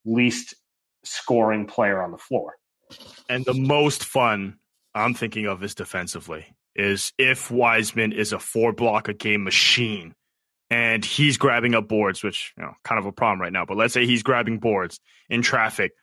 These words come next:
Speaker 2: Awesome, awesome, uh, almost a game-winning rebound by Draymond there, a tip to himself at the end.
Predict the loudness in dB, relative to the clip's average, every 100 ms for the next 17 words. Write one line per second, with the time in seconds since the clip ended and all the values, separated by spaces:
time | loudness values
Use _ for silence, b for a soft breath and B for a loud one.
0 | b 2 4 4 4 2 0 _ 0 2
1 | 2 0 2 4 4 4 0 -2 -4 -6
2 | -4 -2 0 0 -2 -2 -2 -4 -6 -8
3 | -6 -4 -4 -2 -4 -2 -4 -2 -4 -2
4 | 0 0 -2 -8 -2 -2